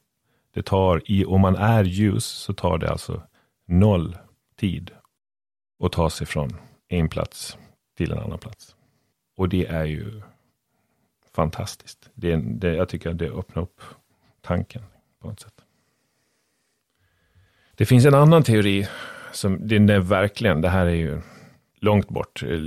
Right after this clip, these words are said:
ju, det finns ingen som någonsin kommer kunna be-, bevisa det här, men det är fortfarande en, en, eh,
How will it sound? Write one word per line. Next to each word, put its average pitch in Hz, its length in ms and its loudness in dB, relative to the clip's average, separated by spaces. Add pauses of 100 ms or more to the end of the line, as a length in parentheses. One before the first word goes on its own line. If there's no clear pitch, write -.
(140)
ju, 82 380 -8
det - 160 -8
finns 92 260 0
ingen 98 420 2
som 85 220 0
någonsin 87 400 -2
kommer 76 220 -6
kunna 92 200 -4
be-, 90 160 -2
bevisa 98 520 0
det 73 60 -6
här, 67 120 -6
men 85 120 -2
det 95 60 2
är 90 40 -2
fortfarande 90 520 0
en, 80 220 -2
en, 76 240 -4
eh, 69 120 -8